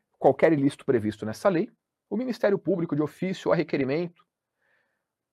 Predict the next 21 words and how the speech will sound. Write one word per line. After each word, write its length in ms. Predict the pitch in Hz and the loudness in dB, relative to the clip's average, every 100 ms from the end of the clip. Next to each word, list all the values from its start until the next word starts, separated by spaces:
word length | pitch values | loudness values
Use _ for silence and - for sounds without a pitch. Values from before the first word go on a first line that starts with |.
| _ _ - | _ _ -8
tá 80 | |
vendo, 220 | 110 131 101 | -2 0 -2
ó? 160 | 85 - | -4 -6
O 80 | 135 | -4
Ministério 400 | 175 208 175 127 | -4 0 2 2
Público, 340 | - 180 143 | 2 0 0
ele 120 | 160 147 | -2 2
pode, 260 | 143 135 | 4 4
então, 300 | 135 123 101 | 0 -4 -6
a 140 | - 185 | -2 -2
requerimento 600 | 190 - 160 135 127 - | 0 0 0 -2 -6 -4
da 60 | |
autoridade, 680 | 110 107 113 143 135 107 117 - _ _ _ | -4 -2 -4 -2 -2 -4 -8 -14 _ _ _
ou 100 | 143 | -2
mediante 340 | 156 139 127 120 | 0 0 -4 -4
aquela 220 | 120 120 | 0 0
representação 920 | 113 180 175 131 139 139 120 - 120 | 0 -2 -2 -2 -4 -4 -8 -4 -4
que 80 | 113 | -4
a 20 | |
gente 240 | 104 101 95 | -8 -8 -6
viu, 340 | 113 185 - | -4 -2 -4